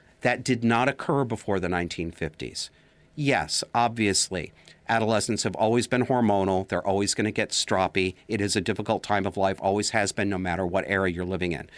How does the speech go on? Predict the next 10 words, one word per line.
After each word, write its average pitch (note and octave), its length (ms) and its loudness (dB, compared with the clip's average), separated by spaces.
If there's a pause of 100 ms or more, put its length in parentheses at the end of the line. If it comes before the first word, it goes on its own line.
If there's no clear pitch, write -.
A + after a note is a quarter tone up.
(280)
But F2+ 100 -2
this A#2+ 220 2
idea A#2+ 380 2
of F2+ 260 0
th-, B2+ 180 0
it's A#2 220 0
being A2 280 4
normal G#2 360 2
for G2+ 160 -6
teenagers G#2+ 720 -2